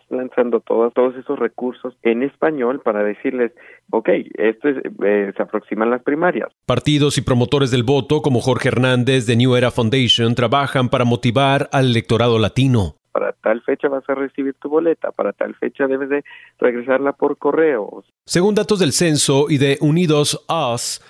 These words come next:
Speaker 2: los latinos en Colorado representan el veintidós por ciento de la población. De ese grupo, seiscientos veintitrés mil califican para votar. Actualmente hay trescientos noventa y un mil latinos registrados, una diferencia de casi cuarenta por ciento, y la mayoría de los que aún no se inscriben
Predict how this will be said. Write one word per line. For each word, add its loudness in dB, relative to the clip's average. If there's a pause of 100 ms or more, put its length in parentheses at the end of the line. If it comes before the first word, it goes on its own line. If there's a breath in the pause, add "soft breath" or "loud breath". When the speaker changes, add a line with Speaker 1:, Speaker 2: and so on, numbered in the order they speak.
(160 soft breath)
Speaker 2:
los 0
latinos 0
en 0
Colorado 2
representan 0
el 0
veintidós 0
por -2
ciento -2
de 2
la 0
población. 0
De -2
ese 0
grupo, 2
seiscientos 0
veintitrés -2
mil 0
califican 0
para 0
votar. -4
Actualmente 0
hay 2
trescientos 0
noventa 0
y 4
un 2
mil 2
latinos 2
registrados, 0
una 2
diferencia 0
de -2
casi 0
cuarenta 0
por -2
ciento, 0
y 0
la 0
mayoría 2
de 2
los -2
que 0
aún 2
no 2
se 0
inscriben 0